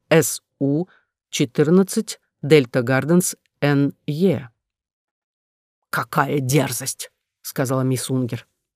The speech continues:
Мистер Линлей с удивлением взглянул на неё.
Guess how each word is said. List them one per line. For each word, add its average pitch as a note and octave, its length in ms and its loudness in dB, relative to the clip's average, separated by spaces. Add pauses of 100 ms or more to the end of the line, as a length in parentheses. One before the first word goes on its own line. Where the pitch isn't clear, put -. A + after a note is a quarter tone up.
(1300)
Мистер F3 440 4
Линлей G#3+ 720 4 (220)
с - 120 -4
удивлением F#3+ 580 6
взглянул D3 460 2
на C#3+ 80 2
неё. C#3+ 280 2